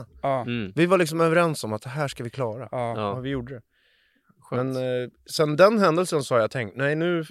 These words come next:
Speaker 3: nu från och med nu så kommer inte jag skämmas över att jag vill åka i tid,
Speaker 2: Men
Speaker 3: grabbar.
Speaker 2: där var vi också,
Speaker 3: Så ni vet om det.
Speaker 2: vi var
Speaker 1: Mm.
Speaker 2: också i god tid. Sen, där var det ju jackgrejen, så
Speaker 3: Ja,
Speaker 2: räknade vi ut att
Speaker 3: men det är ju en,
Speaker 2: Ja, det
Speaker 3: precis
Speaker 2: ingår ju.
Speaker 3: en sån sak som jag menar.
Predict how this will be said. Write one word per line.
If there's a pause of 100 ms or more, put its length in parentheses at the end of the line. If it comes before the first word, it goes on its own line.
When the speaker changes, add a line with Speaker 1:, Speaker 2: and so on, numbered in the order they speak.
Speaker 3:
nu
från
och
med
nu
så
kommer
inte
jag
skämmas
över
att
jag
vill
åka
i
tid,
Speaker 2:
Men
Speaker 3:
grabbar.
Speaker 2:
där
var
vi
också,
Speaker 3:
Så
ni
vet
om
det. (100)
Speaker 2:
vi
var
Speaker 1:
Mm.
Speaker 2:
också
i
god
tid.
Sen,
där
var
det
ju
jackgrejen,
så
Speaker 3:
Ja,
Speaker 2:
räknade
vi
ut
att
Speaker 3:
men
det
är
ju
en,
Speaker 2:
Ja,
det
Speaker 3:
precis
Speaker 2:
ingår
ju.
Speaker 3:
en
sån
sak
som
jag
menar.